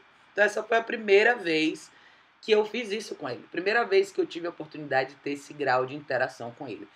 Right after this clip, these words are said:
E por mais que ele não esteja me dando cem por cento da atenção dele, porque eu sei que no final o objetivo dele é ir pro outro lado, eu achei uma brecha. É uma coisa que ele gostou,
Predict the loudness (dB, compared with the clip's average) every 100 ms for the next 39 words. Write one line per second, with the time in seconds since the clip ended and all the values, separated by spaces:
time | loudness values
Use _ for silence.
0 | -20 -20 -10 -6 4 4 8 6 4 -4
1 | -4 -2 -4 -4 _ -16 -12 -4 0 0
2 | 0 -2 -6 -4 -4 -6 -10 -10 -10 -12
3 | -14 -12 -12 -8 -8 -8 -12 -12 -8 -10
4 | -10 -10 -10 -6 -8 -8 -14 -8 -4 -4
5 | -4 -12 -14 -12 -10 -8 -10 -10 -14 -12
6 | -4 0 0 -2 -10 -12 _ -20 _ _
7 | 0 4 6 6 4 2 2 0 0 0
8 | 0 -4 -14 -16 -6 -2 -2 -2 -4 -2
9 | -2 -2 2 2 2 -8 -10